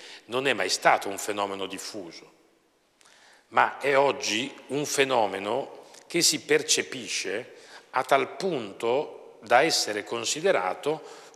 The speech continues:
come una emergenza che induce o dovrebbe indurre a politiche di inclusione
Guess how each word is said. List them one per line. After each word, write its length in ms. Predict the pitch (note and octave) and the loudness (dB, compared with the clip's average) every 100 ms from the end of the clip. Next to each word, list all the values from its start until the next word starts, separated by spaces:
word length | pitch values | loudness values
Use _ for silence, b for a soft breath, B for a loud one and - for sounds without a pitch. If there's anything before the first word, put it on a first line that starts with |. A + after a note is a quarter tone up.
| - | -4
come 680 | - F3 B2+ C3+ D3 - - | 4 4 4 0 0 -8 -4
una 420 | F#3+ E3 B2 - | -2 2 0 0
emergenza 1200 | D#3+ C#3+ A2+ G#2 B2 A2+ D#2+ - - F#2 G#2+ - B B B B - | -2 2 0 -2 -2 -2 -4 -14 -12 -8 -8 -10 B B B B -2
che 240 | F#3 E3+ | 0 0
induce 600 | D#3+ E3 D#3+ G3 D3 G#2+ G#2+ | -4 -4 -2 0 0 -2 -2
o 80 | B2+ | 0
dovrebbe 360 | C3 D#3 E3+ | 2 2 2
indurre 640 | D3 C#3+ E3+ A#2+ G#2 G#2 - | 0 0 0 0 0 -4 2
a 100 | C#3 | 2
politiche 580 | C#3 D3 F3+ F#3 C3 A2+ | 2 0 -2 -4 -4 -4
di 140 | G#2+ | -4
inclusione 880 | E3 D#3 B2+ B2 G#2+ G2+ E2+ E2 C3 | -6 -6 -6 -4 -2 -2 -2 -6 -10